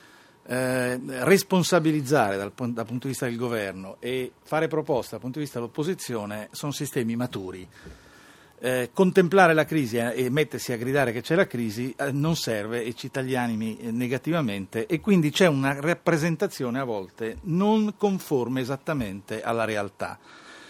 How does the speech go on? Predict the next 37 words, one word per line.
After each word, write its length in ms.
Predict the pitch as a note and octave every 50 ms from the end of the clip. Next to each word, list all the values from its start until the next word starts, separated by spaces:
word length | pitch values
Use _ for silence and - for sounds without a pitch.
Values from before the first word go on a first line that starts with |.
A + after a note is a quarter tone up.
| - - - - - - - - _ _ _ _ _ -
Siccome 280 | - D#3+ A3+ A#3+ G3+
però 220 | - C#3 D3+ E3 -
il 100 | B2 A#2+
processo 440 | - A#2+ A#2 A2 D#3 D#3 - - -
è 40 | A#2+
in 80 | A#2
atto 280 | C3+ C#3 C3+ - - B2
da 120 | G#2 A2
un 160 | A2+ A2+ A2 -
pezzo, 600 | - A#2+ G2+ - - - - - G2 G2 G#2+ -
adesso 720 | - D#3 F3 F#3+ F#3 C#3+ - - - - A2 G#2+ A#2 A#2+ - -
la 420 | A#2+ A#2 A#2+ B2 A#2+ A#2 A#2 A2 - _ _ _ _ -
il 100 | B2 B2+
cittadino 520 | - - D#3 C#3+ E3 D#3+ D3+ C#3 A2+ A2
mi 120 | G#2+ A#2 A#2+
pare 220 | - E3 D3+ B2
più 180 | - - F3 F#3
disorientato 800 | D#3 D3+ B2+ C#3+ C#3 C#3 D#3+ F3 E3+ - - B2 B2+ A#2+ D#3
rispetto 380 | D3 C3 - - C#3+ C3 - F#3
al 80 | F#3 E3
fatto 280 | - B2+ A#2 - D#3
che 120 | B2 A#2+ G#2+
qualcuno 420 | - B2+ B2 G2 - D3 D3+ D3
dice: 320 | C#3 C#3+ C3 - - A2+
"La 140 | G#2 A2+ A2+
crisi 340 | - - C#3 C3+ A#2+ G#2 A2+
è 40 | G#2
finita", 600 | - - B2+ C3 C3 A#2 G#2+ - - C3 C3+ C#3
qualcuno 420 | - C#3 C3+ C3+ - G#3+ F#3+ F#3
dice 280 | D#3+ E3+ F3+ - - E3+
una 140 | D3+ C#3+ C3
frase 340 | - D3 D#3 D3+ C3+ D3+
strana, 460 | C3 - - D3 B2 A2+ A2 A2 A2+ A2+
dice: 220 | A#2+ A#2 - C#3
"La 120 | B2+ C3+
crisi 320 | - - F#3+ G3 F3+ E3 E3
è 120 | D#3+ D3